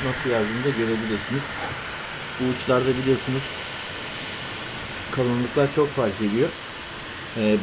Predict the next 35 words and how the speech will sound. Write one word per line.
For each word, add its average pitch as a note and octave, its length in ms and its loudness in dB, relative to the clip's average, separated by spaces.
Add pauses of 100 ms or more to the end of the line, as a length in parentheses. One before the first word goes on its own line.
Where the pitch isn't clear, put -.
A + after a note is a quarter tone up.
bir D3 100 8
milimlik C3+ 500 4 (640)
nozul A#2+ 380 4
var. B2 140 4 (280)
Normalde C3+ 560 6 (220)
sıfır C#3+ 300 4
nokta C#3 380 4
dörtlük C3+ 360 6
nozulla B2 400 4
yazdırılıyor G2 560 4 (100)
bütün A2+ 180 2
yazıcılarda. G#2 580 4 (640)
E, A#2+ 100 4
fakat D3 340 2
bu D#3 100 2
tabii D#3 160 4
ki D3+ 160 0
baskı C#3 320 6
süresini D3+ 460 2
arttırıyor. D3+ 680 4 (560)
Baskı C#3 340 2
süresi D3+ 280 4
ne D#3+ 100 0
kadar D3 200 4
uzun D3+ 380 0
sürerse C#3+ 380 4
sizin C#3 220 2
de D3 160 4
bekleme D3 360 4
süreniz C#3 380 0
doğal C#3+ 160 8
olarak C#3 340 6
artıyor. C3+ 460 4
Böyle D3 300 8 (160)
kalın, B2 240 4